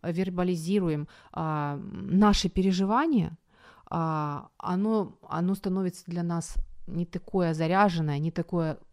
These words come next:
страшное и не такое тяжелое. Вот. А, то есть, и чем,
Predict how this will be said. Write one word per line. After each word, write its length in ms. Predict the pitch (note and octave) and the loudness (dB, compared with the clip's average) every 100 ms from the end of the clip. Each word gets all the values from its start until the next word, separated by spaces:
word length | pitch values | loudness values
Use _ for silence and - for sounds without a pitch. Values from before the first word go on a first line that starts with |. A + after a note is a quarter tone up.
| - - | -20 -20
страшное 760 | - G3 F3 E3+ - D3+ C3+ - - - | -6 -2 0 0 -2 -4 -6 -8 -14 -6
и 80 | |
не 100 | D#3+ | -6
такое 320 | D#3+ E3 G#3 G3+ | -6 -2 0 0
тяжелое. 680 | - F3+ E3+ D#3 C#3 C3 - - - - - F3 | -2 -4 -2 -4 -4 -8 -12 -18 -18 -18 -10 -4
Вот. 300 | E3+ C#3+ - - - | -2 -4 -8 -18 -12
А, 200 | - E3 | -4 -2
то 80 | D#3+ | 0
есть, 160 | G3 G#3 | -2 -2
и 40 | |
чем, 320 | - C4+ C#4 | 0 2 2